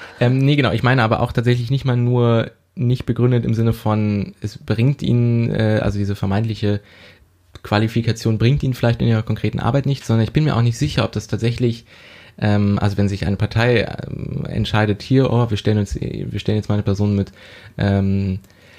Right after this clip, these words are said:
quasi, äh, solch einem Titel auf. Ich bin mir nicht mal sicher, ob das tatsächlich bei Bürgerinnen und Bürgern so einen großen Effekt hat, wie sich das vielleicht Parteien auch vorstellen. Also wenn ich mir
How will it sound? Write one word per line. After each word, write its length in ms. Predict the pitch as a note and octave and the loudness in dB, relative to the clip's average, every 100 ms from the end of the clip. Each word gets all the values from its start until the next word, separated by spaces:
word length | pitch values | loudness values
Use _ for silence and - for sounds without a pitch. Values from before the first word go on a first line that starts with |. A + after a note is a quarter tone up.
| - _ | -20 _
quasi, 520 | - G2+ G2 G2+ G2 | 0 0 2 2 2
äh, 380 | G2+ - G2 G2 | 0 0 0 0
solch 200 | G2 G2+ | 0 -2
einem 100 | G#2 | -2
Titel 420 | - - - C3+ - | -4 -6 -2 -2 0
auf. 380 | A2 A#2+ C#3 - | 0 2 2 -2
Ich 140 | B2 | -2
bin 100 | C#3+ | 0
mir 100 | D3+ | 2
nicht 160 | C#3+ C#3 | 0 0
mal 80 | C3+ | 0
sicher, 300 | C#3+ C#3+ - | 0 -2 -2
ob 100 | - | -2
das 160 | A2+ | -4
tatsächlich 320 | - A#2 A#2 | 0 0 0
bei 80 | A#2 | 0
Bürgerinnen 320 | A#2 B2+ B2+ | 0 0 0
und 120 | B2+ B2 | -2 0
Bürgern 380 | E3 A3+ D#3+ | -2 0 -2
so 140 | B2 G#2 | 0 2
einen 100 | G#2 | 0
großen 380 | - A2+ A#2 - | 0 0 0 -4
Effekt 420 | - C3+ - - | -4 -6 -6 -8
hat, 140 | G#2 | -6
wie 80 | G2+ | -4
sich 140 | G2 | -4
das 160 | - F#2+ | -4 -4
vielleicht 260 | - - - | -4 -4 -2
Parteien 380 | G2 - G2 | -2 0 0
auch 100 | - | 0
vorstellen. 500 | - - E3+ - G2 | -4 0 0 2 0
Also 200 | F#2+ G#2 | 2 2
wenn 80 | G#2+ | 2
ich 100 | A#2 | 2
mir 160 | A#2 | 0